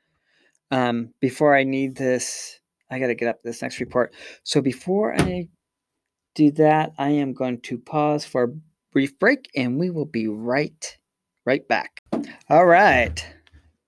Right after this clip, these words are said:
Um, so here is the next article. This is D-class Pentagon documents discuss U F Os causing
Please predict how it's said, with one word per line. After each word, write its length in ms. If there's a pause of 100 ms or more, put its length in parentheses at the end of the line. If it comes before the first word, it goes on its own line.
Um, 340 (140)
so 580 (400)
here 400
is 640 (440)
the 120
next 320
article. 560
This 240
is 220 (100)
D-class 680
Pentagon 540
documents 540
discuss 500 (160)
U 200
F 160
Os 260
causing 760